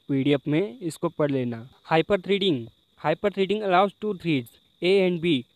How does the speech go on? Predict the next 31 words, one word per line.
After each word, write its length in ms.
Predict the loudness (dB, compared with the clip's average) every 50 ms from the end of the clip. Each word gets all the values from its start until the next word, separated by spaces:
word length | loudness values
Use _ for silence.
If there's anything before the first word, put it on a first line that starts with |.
| _ _
to 80 | 0 2
execute 480 | 2 0 -2 -2 0 2 2 2 2 0
at 120 | -4 -2
the 140 | -2 -2 -2
same 260 | 0 -2 -2 0 0
time। 240 | 0 -2 -2 -4 -8 -14 -20 _ _ _ _ _
ये 280 | -8 -2 0 2 4 4
एक 180 | 4 4 2 2
समय 240 | 0 0 0 0
में 220 | 2 0 0 0 2
दो 160 | 4 4 4
इंस्ट्रक्शन 480 | 4 2 0 -4 -8 -6 -4 -4 -4 -2
को 100 | -4 -6
प्रोसेस 380 | -2 0 -2 -2 -2 -6 -4
करता 340 | -2 0 0 0 2 0 0
है, 240 | 0 -2 -4 -10 -18 _ _ _
क्योंकि 240 | -8 -6 -6 -6 -8
सीपीयू 440 | -6 -8 -10 -10 -4 0 0 2 2
में 200 | 2 -2 -4 -4
कभी-कभी 640 | -6 -6 -6 -6 -4 -6 -4 -4 -2 -4 -4 -6 -10 _ _ _ _
इंस्ट्रक्शन 540 | -4 -4 -4 -4 -8 -10 -6 -4 -2 -2 -2
डुप्लीकेट 520 | -4 -6 -4 -6 -4 -2 0 -2 -2 -2
होते 240 | -4 -8 -8 -8 -10
हैं 200 | -8 -8 -10 -10
तो 160 | -8 -6 -6
उनका 260 | -4 -4 -6 -6 -6 -6
प्रोसेस 380 | -6 -8 -8 -8 -12 -8 -6
एक 160 | -6 -6 -4
साथ 220 | -2 2 2 2 2 0
करता 280 | -6 -8 -8 -6 -8 -8
है, 200 | -8 -10 -14